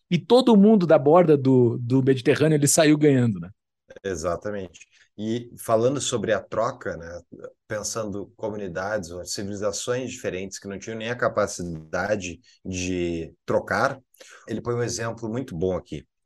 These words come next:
Speaker 2: Em mil oitocentos e trinta e quatro, na Terra do Fogo, um jovem naturalista chamado Charles Darwin deparou com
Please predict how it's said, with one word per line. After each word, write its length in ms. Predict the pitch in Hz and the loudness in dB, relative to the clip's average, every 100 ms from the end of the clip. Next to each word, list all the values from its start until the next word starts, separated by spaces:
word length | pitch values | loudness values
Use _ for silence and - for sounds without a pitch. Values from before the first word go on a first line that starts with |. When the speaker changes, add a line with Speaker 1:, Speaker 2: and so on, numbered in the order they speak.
| _ | _
Speaker 2:
Em 60 | 104 | -6
mil 220 | 120 160 | 0 2
oitocentos 400 | 156 - 135 127 | 2 0 -2 -2
e 40 | |
trinta 240 | 120 104 107 | -6 -4 -4
e 60 | |
quatro, 360 | - 104 117 113 | 0 0 0 -6
na 80 | 95 | -6
Terra 260 | 117 107 107 | -2 -2 -2
do 100 | 90 | -8
Fogo, 480 | - 104 110 110 - | -6 -4 -4 -6 -8
um 160 | 113 | -6
jovem 380 | 98 113 123 123 | 0 2 4 2
naturalista 640 | 120 117 113 98 95 101 104 | -2 -2 -2 -2 -2 -8 -8
chamado 440 | - 92 95 92 | -6 -4 -6 -6
Charles 320 | - 110 113 90 | 0 2 2 0
Darwin 460 | 92 101 107 113 117 _ _ _ | 0 0 -2 -8 -16 _ _ _
deparou 580 | 101 117 117 104 107 110 | -4 -2 2 2 0 -2
com 220 | 120 113 | -6 -8